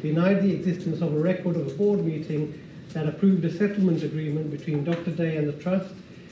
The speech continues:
that took place on the evening of Sunday, the fourteenth of October twenty eighteen. We understand that the meeting record was hidden from Doctor Day and its existence denied to journalists, even a judge,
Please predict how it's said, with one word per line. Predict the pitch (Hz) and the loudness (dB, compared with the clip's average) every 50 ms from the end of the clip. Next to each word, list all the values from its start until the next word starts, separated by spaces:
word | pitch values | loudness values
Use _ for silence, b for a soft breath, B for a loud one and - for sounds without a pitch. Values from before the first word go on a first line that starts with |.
| B B B - | B B B -8
that | 175 156 - - | -6 -6 -2 2
took | 208 202 202 202 | 2 2 2 2
place | 180 180 175 170 - | 0 0 0 0 0
on | 170 156 151 | 0 0 0
the | 151 165 | 0 0
evening | 180 185 180 180 170 160 | 0 0 2 2 2 2
of | 151 143 143 | 0 -2 -4
Sunday, | - - 185 180 180 170 180 185 190 190 - - - | -4 -4 -2 0 0 2 2 2 2 2 0 -2 -8
the | - - - - - | -12 -12 -12 -12 -12
fourteenth | - - 175 175 180 175 - 185 175 170 | -6 -4 -2 -2 -2 0 2 2 2 2
of | 160 156 165 | 2 0 -2
October | 165 - - - 151 147 147 151 | -2 -4 -4 -2 -2 -2 -2 -2
twenty | - - 151 143 139 143 151 | -2 -2 -2 -2 -2 -2 -2
eighteen. | 151 143 - 185 202 180 160 139 - - - - B B B B B B B B B B | -2 -2 0 2 2 2 2 0 -2 -6 -10 -12 B B B B B B B B B B
We | - 185 202 | 6 8 8
understand | 202 202 180 160 - - 208 208 196 175 170 | 8 8 6 4 2 2 2 4 4 4 2
that | 170 170 151 | 2 0 -2
the | 151 | 0
meeting | 156 170 190 175 - 190 175 160 156 | 2 2 2 2 2 2 2 2 2
record | 170 196 202 - - 180 156 151 139 | 2 2 0 0 0 -2 -2 0 0
was | 151 147 - - | -2 -4 -4 -2
hidden | - 220 202 202 190 170 | -2 0 2 4 2 2
from | - 170 151 143 | 2 0 0 0
Doctor | 160 147 - - 147 | 0 -2 -4 -6 -8
Day | 139 160 156 165 180 185 170 - B B B B B B - | -6 -4 -2 0 0 0 -2 -4 B B B B B B 0
and | 165 165 160 | 2 4 4
its | 165 170 165 - | 4 0 0 0
existence | 160 143 135 147 196 202 202 - - 180 165 165 - - | -2 -2 2 2 2 2 2 2 0 0 0 0 0 -2
denied | 160 151 156 165 170 185 202 208 - | -2 0 2 2 2 2 2 2 2
to | - 214 | 0 -2
journalists, | 175 180 185 175 165 156 160 175 175 - - - B B B B B B - - | 0 2 2 4 2 4 2 0 0 0 -4 -12 B B B B B B -10 2
even | - 202 208 208 190 214 208 | 6 6 6 8 8 6 6
a | 185 165 160 - | 6 6 4 4
judge, | - 165 170 190 185 - - - | 2 2 2 2 2 0 -6 -12